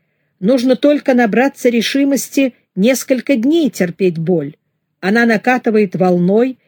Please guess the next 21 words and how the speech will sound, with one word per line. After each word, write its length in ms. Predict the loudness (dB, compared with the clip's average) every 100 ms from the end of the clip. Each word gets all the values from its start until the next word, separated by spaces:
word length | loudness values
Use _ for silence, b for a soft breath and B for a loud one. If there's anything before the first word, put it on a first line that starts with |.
| _ -4
и 100 | -2
затопляет 720 | 0 -2 -4 -2 -2 -2 -2
сознание. 720 | -4 -2 -2 -2 -4 -6 -12 _ _ _ _ _ _ _ _ -4
А 60 | 0
между 340 | 2 0 0
приступами 800 | 0 0 -2 -8 -8 -10 -10 -12 _ _ _ _ _ _
вполне 480 | -4 0 2 2
терпимо, 560 | 2 0 0 -2 0 0
если 300 | 0 0 0
только 340 | 2 0 0
лежать 400 | 0 0 0 -2
совсем 400 | -2 -4 0 0
не 140 | 0 0
двигаясь 680 | 0 0 2 0 0 -6 -18 _ -6
и 100 | 0
дышать 460 | 0 0 -4 -4
осторожно». 720 | -8 -8 -6 -4 -6 -10 -14 -16 _ _ _ _ _ _ _ _ _ _ _ _ _ _ _ _
Рене 580 | -4 0 2 2 2 -2 -8 _ _
на 160 | -4 0
минуту 400 | 0 0 0 -2
задумался. 840 | 0 -2 -4 -8 -10 -12 -12 -14